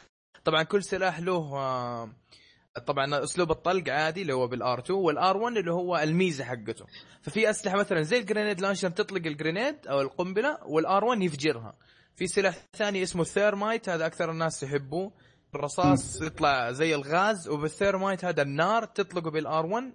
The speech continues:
Speaker 1: ويطلع نار في، على المدى حق الرصاصات اللي أنت طلقتها. فتقدر مثلا تحرق
Speaker 2: عندك
Speaker 1: أربعة،
Speaker 2: تشبهها
Speaker 1: خمسة مع
Speaker 2: شاهين.
Speaker 1: بعض.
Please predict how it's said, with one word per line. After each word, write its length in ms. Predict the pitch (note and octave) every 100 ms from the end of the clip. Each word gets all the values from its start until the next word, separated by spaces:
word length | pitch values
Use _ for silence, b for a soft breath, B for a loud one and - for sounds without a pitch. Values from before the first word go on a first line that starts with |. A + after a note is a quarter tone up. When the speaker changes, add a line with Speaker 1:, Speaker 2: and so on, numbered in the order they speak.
| -
Speaker 1:
ويطلع 400 | C#3+ F3+ E3 C#3+
نار 380 | E3 F3 D3 C3+ -
في، 180 | C#3+
على 180 | C3+ C#3+
المدى 380 | D3 E3 E3+ F3+ - b b
حق 200 | D#3 D#3
الرصاصات 500 | D3+ - E3 F#3 F3
اللي 100 | C#3+
أنت 100 | C#3
طلقتها. 520 | A#2+ A2+ - G2+ G2+ - _
فتقدر 460 | - D3 F#3+ E3+ D#3+
مثلا 240 | D#3+ D#3+
تحرق 420 | C#3+ E3 D#3+ D3+ -
Speaker 2:
عندك 200 | E3 G3+
Speaker 1:
أربعة، 160 | -
Speaker 2:
تشبهها 200 | G#3 E3+
Speaker 1:
خمسة 120 | G3
مع 60 | E3+
Speaker 2:
شاهين. 320 | E3+ E3 F3+
Speaker 1:
بعض. 100 | E3+